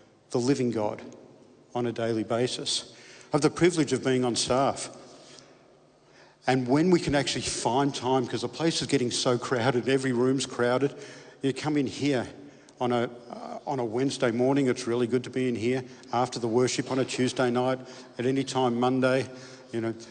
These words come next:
the, the, the staff room on a Monday is a crazy house now, <laughs> but it's good. But become part of the family. Connect with other like-minded people. This is what apostles do.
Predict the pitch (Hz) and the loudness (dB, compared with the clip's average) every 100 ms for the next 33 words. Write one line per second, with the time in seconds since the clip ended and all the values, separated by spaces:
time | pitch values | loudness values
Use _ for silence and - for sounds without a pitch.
0 | - 127 - 117 - 120 - 135 139 139 | -8 -6 -4 -6 -4 -4 2 4 2 2
1 | 127 120 110 113 113 110 104 - - - | 0 2 2 2 2 2 0 -8 -14 -16
2 | - - 123 120 120 113 113 117 - 120 | -16 -6 0 0 0 -2 0 0 0 0
3 | 120 131 - - - - - - - - | 0 -4 -10 -18 -20 -20 -20 -6 -4 -4
4 | - - 143 135 - 151 113 - - - | -10 -2 0 0 -2 0 -2 -6 -18 -20
5 | - - - - - 185 185 - 220 147 | -20 -20 -20 -18 -2 -2 -2 0 0 2
6 | 135 160 151 110 127 139 120 101 - - | 4 4 4 0 2 2 0 -4 -12 -20
7 | - - - - - - - - - _ | -20 -20 -20 -20 -20 -20 -20 -20 -20 _
8 | - 139 147 151 - 135 127 120 117 120 | -2 2 2 0 -2 2 2 2 2 0
9 | 120 120 117 117 117 127 120 101 - - | 0 -2 -2 -4 -6 -6 -8 -14 -18 -20
10 | - _ _ - 113 - 120 - 123 127 | -20 _ _ -6 -4 -2 -6 -6 -4 -4
11 | - 135 - 135 - 160 | -4 -6 -4 -6 -4 -4